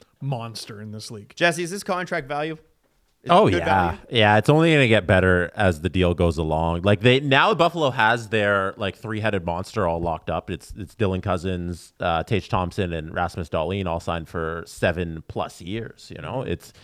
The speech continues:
Speaker 3: this is what they needed to do. And eleven million dollars for, uh, your number one defenseman who's gonna be there for eight years is a good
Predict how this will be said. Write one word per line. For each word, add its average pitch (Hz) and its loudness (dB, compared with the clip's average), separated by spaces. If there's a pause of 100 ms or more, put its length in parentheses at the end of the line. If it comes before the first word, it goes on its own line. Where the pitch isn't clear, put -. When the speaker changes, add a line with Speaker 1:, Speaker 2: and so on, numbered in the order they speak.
(120)
Speaker 3:
this 117 4
is 127 0
what 120 4
they 117 4
needed 107 -2
to - -20
do. 104 0
And 107 0
eleven 147 4
million 117 4
dollars 98 2
for, 90 0 (320)
uh, 82 0
your 107 2
number 101 2
one 98 2
defenseman 90 -4
who's 95 -4
gonna 87 -2
be 85 -6
there 87 -2
for 82 -10
eight 82 -6
years 82 -6
is 90 -10
a 85 -8
good 76 -8